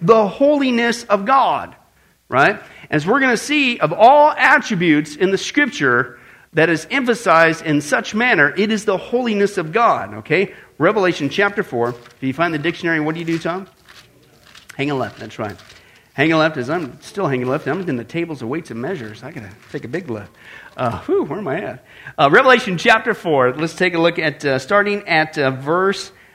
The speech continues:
uh, eight. Okay, let's take a look. Each of the four living creatures had six wings and covered his eyes all around, even under his wings. Day and night they never stop saying,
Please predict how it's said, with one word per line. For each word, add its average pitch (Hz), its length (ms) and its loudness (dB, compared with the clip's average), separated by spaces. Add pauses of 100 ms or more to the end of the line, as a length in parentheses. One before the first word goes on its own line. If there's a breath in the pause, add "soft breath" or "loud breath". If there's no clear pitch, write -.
(120)
uh, 156 300 2
eight. 185 460 2
Okay, 143 300 -2
let's 151 160 -6
take 165 140 0
a 160 40 0
look. 151 320 0
Each 254 240 0
of 233 100 4
the 185 80 2
four 247 280 4
living 220 260 0
creatures 247 400 -2
had 165 160 0
six - 340 -4
wings 247 400 -2
and 143 140 -4
covered 226 260 0
his 175 160 0
eyes 202 340 2
all 240 360 2
around, 175 400 4
even 226 220 0
under 277 240 4
his 185 160 -2
wings. 160 240 0
Day 247 360 4
and 175 120 2
night 233 240 4
they 180 100 -2
never 254 220 2
stop 202 240 2
saying, 262 360 2